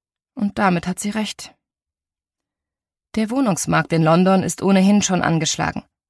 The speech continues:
Mit dem lausigen Gehalt, das ich als Assistentin in einer Kanzlei bekomme, wird es noch schwieriger.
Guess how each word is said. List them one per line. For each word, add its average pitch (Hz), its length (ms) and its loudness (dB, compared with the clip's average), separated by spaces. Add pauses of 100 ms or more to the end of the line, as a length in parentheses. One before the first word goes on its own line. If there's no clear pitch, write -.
(320)
Mit - 180 0
dem 147 160 4
lausigen 175 400 4
Gehalt, 175 440 2
das - 160 -4
ich - 200 -4
als 156 160 0
Assistentin 170 800 0
in 151 100 2
einer 156 260 2
Kanzlei 180 520 0
bekomme, 165 460 2 (200)
wird 196 180 0
es 185 140 -2
noch 233 180 0
schwieriger. - 540 -4